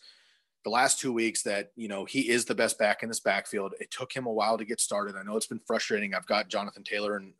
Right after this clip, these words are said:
a ton of leagues. It's been very frustrating, but I think he's here to stay at this point, assuming he doesn't fumble his opportunity away, miss key blocks, things like that, rookie mistake stuff. But if he doesn't, which he hasn't lately, I think he will overtake, you know, Jordan Wilkins for sure,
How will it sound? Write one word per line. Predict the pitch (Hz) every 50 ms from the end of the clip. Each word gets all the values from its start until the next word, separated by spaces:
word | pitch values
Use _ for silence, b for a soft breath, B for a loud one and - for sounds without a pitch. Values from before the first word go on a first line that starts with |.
| _ _ _ - -
a | - -
ton | - - - 127 127
of | 123 110
leagues. | 110 110 113 113 110 117 - - B B B B B B B B
It's | -
been | - 107 101
very | - 110 135 131
frustrating, | - 131 123 113 - - 120 117 117 110
but | 98 95
I | 92
think | - - 113 -
he's | - 123 104 - -
here | 117 113 110
to | 117
stay | - - - - 135 135 135
at | 120 -
this | - 101 -
point, | - - - 110 98 98 82 85
assuming | - - 120 110 113 110
he | 107 107
doesn't | 110 107 113 107 - - -
fumble | 120 120 120 120 117 110
his | 104 113
opportunity | 107 104 - 113 - - 156 165 147 131 120 120
away, | 110 110 107 110 110 107 104 104
miss | 101 104 110 110 -
key | - - - 123 110
blocks, | 95 110 101 110 110 104 95 - -
things | - 110 104 98 -
like | 92 - -
that, | 113 113 117 113 B B B B B B B
rookie | 107 117 139 143 - 143 127
mistake | 120 117 - - - 120 123 -
stuff. | - - - 127 127 - - -
But | 101
if | - -
he | 117 104 - -
doesn't, | - 180 180 127 110 104 101 98 _ b b b
which | b 110 -
he | - 101
hasn't | 98 117 120 110 120 113
lately, | 101 127 143 127 107 101 101 101 98 B B B B B B
I | 90
think | - - 120 -
he | - 117 113
will | 107 104 104 104 - -
overtake, | 120 127 139 143 135 - 123 113 113 107 - _ _ _ _ -
you | 123
know, | 104 90 90 87 -
Jordan | 135 135 147 139 117
Wilkins | 120 123 113 - 117 101 -
for | - - 95
sure, | - - - 139 117 104 98